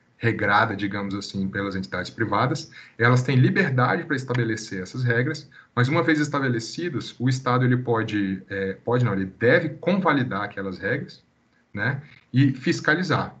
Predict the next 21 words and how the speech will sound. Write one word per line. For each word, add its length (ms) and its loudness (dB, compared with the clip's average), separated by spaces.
aplicando 440 -2
a 40 2
sanção, 920 -2
é, 200 -2
prevista 540 0
caso 680 0
ocorra 400 -2
uma 500 2
inconformidade. 840 0
E 60 2
nos 140 2
outros 220 0
dois 300 6
níveis 400 4
da, 500 -2
dessa 260 -4
pirâmide 360 -2
aqui, 160 -2
a 60 4
gente 180 0
chega 480 4